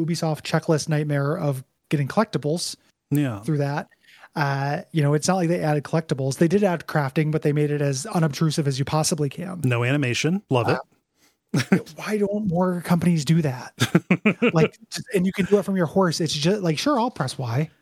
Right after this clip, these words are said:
Speaker 2: No, that,
Speaker 1: I'll
Speaker 2: that,
Speaker 1: press triangle.
Speaker 2: that, that's an
Speaker 1: Who gives a
Speaker 2: upgrade.
Speaker 1: shit? I don't
Speaker 2: That's an,
Speaker 1: mind.
Speaker 2: that's an upgrade you have to buy in Horizon Zero Dawn to, to, to loot from the back of the
Speaker 1: Yeah.
Speaker 2: horse. <laughs>
Speaker 1: Give me a break. Like, this, it just makes so many things seem like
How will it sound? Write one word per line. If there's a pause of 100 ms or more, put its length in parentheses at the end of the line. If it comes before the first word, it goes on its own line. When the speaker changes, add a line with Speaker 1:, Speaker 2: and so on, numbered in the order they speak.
(120)
Speaker 2:
No,
that,
Speaker 1:
I'll
Speaker 2:
that,
Speaker 1:
press
triangle.
Speaker 2:
that,
that's
an
Speaker 1:
Who
gives
a
Speaker 2:
upgrade.
Speaker 1:
shit?
I
don't
Speaker 2:
That's
an,
Speaker 1:
mind. (180)
Speaker 2:
that's
an
upgrade
you
have
to
buy
in
Horizon
Zero
Dawn
to,
to,
to
loot
from
the
back
of
the
Speaker 1:
Yeah.
Speaker 2:
horse. (680)
<laughs>
Speaker 1:
Give
me
a
break.
Like,
this,
it
just
makes
so (100)
many
things
seem
like